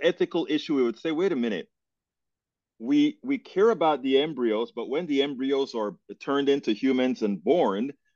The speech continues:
we don't have the policies that keep them alive. We don't have the policies that prevent them from going to jail. We don't have these particular sets of policies." So it's not an ethical problem if you will allow death at the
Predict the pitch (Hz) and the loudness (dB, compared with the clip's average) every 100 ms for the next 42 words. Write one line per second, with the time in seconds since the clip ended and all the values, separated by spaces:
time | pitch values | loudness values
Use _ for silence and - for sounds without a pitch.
0 | _ 123 131 147 120 156 135 107 - - | _ 0 0 0 -2 -4 -2 -8 -8 -2
1 | 190 202 - 110 104 113 - _ _ 120 | 2 2 0 -2 0 0 -4 _ _ -6
2 | 113 - 143 127 135 131 156 175 110 85 | -4 0 2 4 4 4 4 2 0 -2
3 | - _ _ 120 131 147 143 147 117 - | -8 _ _ 0 0 0 -2 -4 -4 -8
4 | - 151 190 - 131 120 113 101 120 101 | -2 0 0 -2 -4 -4 -4 -6 -4 0
5 | 117 117 117 117 110 104 110 113 120 - | 0 0 -2 0 -2 0 0 0 -2 -2
6 | 151 170 107 76 - _ - 123 156 147 | 0 2 0 -2 -10 _ -2 0 0 0
7 | 151 113 143 147 _ 123 120 139 - 131 | -6 -2 -2 -2 _ -6 -6 -8 -6 -2
8 | - 123 - - - 151 151 - 92 87 | 0 0 -2 -6 -2 0 0 -4 -6 -4
9 | - 120 117 - - _ 143 143 139 143 | 0 2 0 -4 -20 _ 0 0 0 2
10 | 196 220 151 147 156 - 147 - 143 151 | 2 4 2 2 0 0 -2 0 0 0
11 | 113 110 110 113 _ _ 123 113 123 127 | 0 -2 -2 -4 _ _ 2 2 2 2
12 | 120 120 127 143 117 - 135 147 _ 113 | 2 0 -2 -6 -8 -4 -4 -4 _ -12
13 | 90 101 | -8 -8